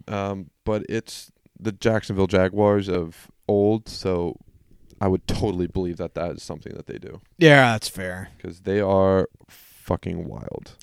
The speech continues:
Speaker 2: Fourth overall pick was Sammy Watkins, uh, wide receiver out of Clemson, went to Buffalo. Uh, he has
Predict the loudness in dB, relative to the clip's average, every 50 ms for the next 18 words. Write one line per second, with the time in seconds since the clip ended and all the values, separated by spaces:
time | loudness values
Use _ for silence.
0 | -20 -6 2 4 4 4 6 4 4 4 6 6 6 6 6 4 4 4 4 0
1 | 0 0 0 -2 0 0 0 2 0 0 2 2 2 4 2 2 0 -2 -6 -4
2 | -4 -4 -6 -8 -8 -10 -12 _ _ _ -10 -6 -4 -2 0 2 2 2 2 0
3 | -2 -2 -2 -2 -2 0 0 -2 -2 -2 -4 -6 -8 -6 -4 -4 -4 -4 -4 -2
4 | -2 -2 -2 -2 -4 -6 -8 -10 -8 -4 0 0 0 0 -2 -4 -4 -2 -2 -2
5 | -4 -4 -6 -6 -8 -10 _ _ _ _ _ _ _ _ _ _ -12 -8 -6 -4
6 | -4 -4 -4 -2 0 0 0 0